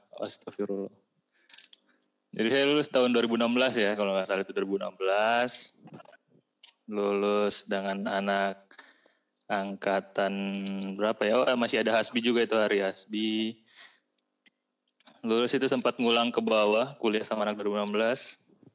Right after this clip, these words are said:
Wisuda. Dan lanjut nih, pas lulus langsung lanjut ke Jakarta lagi nih. Ke Jakarta karena pengen ngembangin ya. Kalau dulu sih kemarin saya bilang,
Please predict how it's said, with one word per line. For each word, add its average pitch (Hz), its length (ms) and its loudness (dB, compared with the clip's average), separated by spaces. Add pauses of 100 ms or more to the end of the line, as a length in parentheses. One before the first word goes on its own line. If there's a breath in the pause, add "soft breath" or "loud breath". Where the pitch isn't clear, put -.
(720)
Wisuda. 104 800 -2 (1300 soft breath)
Dan 107 240 0 (1040)
lanjut 123 560 2
nih, 120 400 -2 (160)
pas 110 160 0
lulus 127 320 2
langsung 123 320 2 (400)
lanjut 117 240 0
ke - 80 0
Jakarta 120 400 2
lagi 135 160 2
nih. 135 160 0 (300)
Ke 107 160 -6
Jakarta 104 640 0
karena 104 640 -4 (1200 soft breath)
pengen 110 320 -2
ngembangin 113 480 2
ya. 107 240 2
Kalau 104 400 2
dulu 117 240 0
sih 131 80 0
kemarin 120 320 0
saya 120 160 -2
bilang, 127 240 0